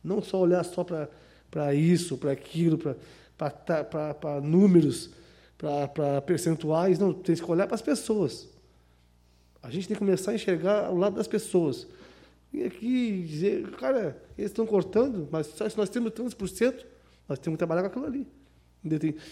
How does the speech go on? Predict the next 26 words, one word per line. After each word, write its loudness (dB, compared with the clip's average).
Não -12
podemos 0
sonhar. 4
E 0
já 4
cortou, 0
agora 4
já, 2
ó, -2
o 2
estrago 2
foi 4
feito. 4
Nós 0
temos 0
que 2
lutar 2
pra 2
melhorar 6
do -4
jeito -4
que -6
a 0
gente -8
pode, -10
né? -8